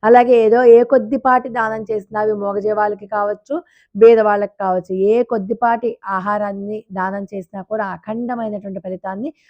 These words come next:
పొందుతారు. కాబట్టి పేదలకి ఈ శీతాకాలం కాబట్టి కాస్త బట్టలో, దుప్పట్లో మీకు చేతనైనంత దానం చేస్తే చలి నుంచి వాళ్ళకి రక్షణ కల్పించిన వాళ్ళు కూడా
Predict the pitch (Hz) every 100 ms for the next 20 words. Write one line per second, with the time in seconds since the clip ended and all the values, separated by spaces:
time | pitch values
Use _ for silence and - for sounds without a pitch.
0 | _ 247 226 214 208 190 196 190 _ _
1 | - 240 233 226 226 214 202 226 262 269
2 | 254 233 240 247 247 254 247 214 - 220
3 | 214 254 254 240 240 233 220 214 - 196
4 | 208 - _ - 226 - 202 196 190 208
5 | 208 214 190 185 - 202 - 202 208 208
6 | 233 254 254 220 214 220 214 208 190 202
7 | - _ - 196 202 214 240 233 208 -
8 | 220 208 214 226 240 254 247 233 220 202
9 | 170 - 220 214 208 208 190 - 202 190
10 | 180 190